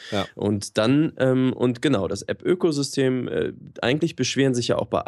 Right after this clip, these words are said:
Speaker 2: I O S viele Entwickler zunehmend, dass sie halt entweder nicht gesehen werden,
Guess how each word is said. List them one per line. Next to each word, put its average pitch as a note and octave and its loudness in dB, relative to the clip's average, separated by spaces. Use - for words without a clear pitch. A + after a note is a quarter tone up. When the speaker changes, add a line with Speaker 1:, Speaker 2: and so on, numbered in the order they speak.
Speaker 2:
I F#3+ 4
O D3 2
S - -4
viele A2 -6
Entwickler G#2+ -2
zunehmend, A2+ 0
dass A2 -4
sie A#2 0
halt A2 -2
entweder A2+ 0
nicht A#2 2
gesehen G2+ 0
werden, D3 0